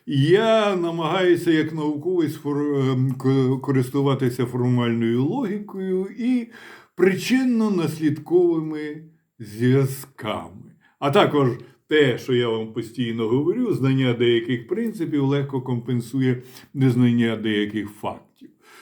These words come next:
Отже, я фактів не знаю. Як кажуть, я свічку не тримав. Але ж, якщо деякі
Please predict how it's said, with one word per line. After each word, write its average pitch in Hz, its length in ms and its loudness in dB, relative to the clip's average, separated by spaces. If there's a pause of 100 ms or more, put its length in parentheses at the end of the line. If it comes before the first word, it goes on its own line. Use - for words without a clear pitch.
(120)
Отже, 131 340 4
я 214 400 4
фактів 180 640 0
не 151 160 0
знаю. 120 400 -2
Як 113 140 -4
кажуть, 135 300 0
я 143 120 2
свічку 202 580 0
не 196 140 4
тримав. 180 760 2 (880)
Але 143 460 4
ж, 107 440 0 (480)
якщо 135 640 0
деякі 117 1080 0